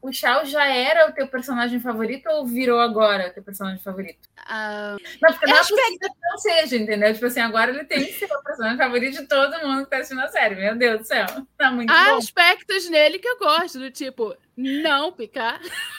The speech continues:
Speaker 2: <laughs> Tipo, "Dane-se, Picard." Tipo, "Não quero nem saber, Picard." <laughs> Você não me impressiona nenhum.
Speaker 1: A Mari não foi convencida pelo Shao com a Seven.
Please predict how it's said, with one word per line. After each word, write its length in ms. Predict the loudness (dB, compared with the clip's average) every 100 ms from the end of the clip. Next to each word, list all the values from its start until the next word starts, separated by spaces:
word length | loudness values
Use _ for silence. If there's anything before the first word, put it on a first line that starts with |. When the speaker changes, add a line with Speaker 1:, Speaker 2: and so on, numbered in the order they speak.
| -12
Speaker 2:
<laughs> 840 | -8 -4 -6 -8 -8 -6 2 4
Tipo, 220 | 2 0 -10 -8
"Dane-se, 560 | 2 6 8 6 0 -8
Picard." 500 | -16 -8 -4 -4 -6 _ _ _
Tipo, 280 | -12 -10 -12 -18 _
"Não 280 | -6 -4 -2
quero 300 | -2 -2 -2
nem 140 | -6
saber, 420 | -6 -10 -8 -8 -10
Picard." 320 | -16 -18 -20 -20 -20 -12 -8
<laughs> 520 | -8 -8 -2 -2 0
Você 260 | -2 -2
não 140 | -2 -2
me 80 | -4
impressiona 720 | -6 -8 -10 -6 -4 -4 -6
nenhum. 200 | -10 -16 -14 -12 -12 -6 -6 -6 -16 -20 _ 0
Speaker 1:
A 120 | 4
Mari 300 | 4 4 2
não 240 | -2 -2
foi 240 | 0 0 0
convencida 840 | -4 -6 -6 -8 -8 -6 -4 -6
pelo 280 | -6 -4 -4
Shao 540 | -4 -2 -2 -4 -6 -12 _
com 60 | -2
a 140 | -2
Seven. 460 | -2 -4 -4 -8